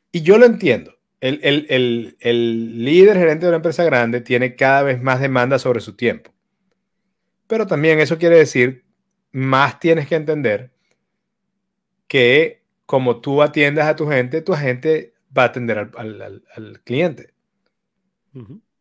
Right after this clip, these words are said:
Speaker 1: Y es donde yo, ah, hay momentos donde me, me, me, siempre me parece muy confuso cuando veo a un, a un gerente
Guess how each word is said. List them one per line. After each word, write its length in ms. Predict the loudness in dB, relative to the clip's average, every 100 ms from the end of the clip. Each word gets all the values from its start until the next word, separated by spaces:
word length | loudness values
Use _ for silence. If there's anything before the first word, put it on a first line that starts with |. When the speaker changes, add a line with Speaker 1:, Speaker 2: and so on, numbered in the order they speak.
| _
Speaker 1:
Y 160 | -2 0
es 120 | 2
donde 260 | 2 2 2
yo, 580 | 2 2 2 0 -2 _ _ _ _ _ _
ah, 540 | -2 0 0 -2 -8 _ _ _ _ _ _ _ _ _ _ _ _ _ _
hay 200 | -2 0
momentos 360 | 0 -2 0 0
donde 180 | 0 0
me, 160 | 0
me, 300 | 0 -2 -2
me, 280 | -6 -10 -12
siempre 480 | -14 -6 -2 2 2
me 80 | 2
parece 240 | 0 -2
muy 120 | -4
confuso 640 | -4 -6 -6 -10 -12 -16 _ _ _ _ _ _ _ _ _ _ _ _ _ _ _ _ _
cuando 420 | 0 0 2 0
veo 560 | 0 2 2 2 2 0
a 120 | 0
un, 720 | 0 -2 -6 -8 -10 -12 -16 -10
a 80 | -6
un 140 | -4
gerente 600 | -2 -2 -2 -2 -6 -8